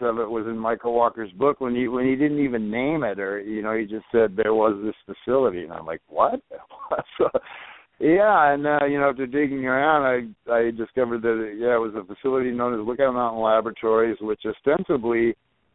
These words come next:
functioned as a fully functional movie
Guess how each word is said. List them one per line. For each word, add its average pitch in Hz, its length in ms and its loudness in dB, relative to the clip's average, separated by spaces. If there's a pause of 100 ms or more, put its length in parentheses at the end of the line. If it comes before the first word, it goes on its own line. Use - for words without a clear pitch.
(140)
functioned 143 640 0
as 120 500 4
a 113 640 2 (180)
fully 151 380 4
functional 139 440 -2
movie 131 360 -2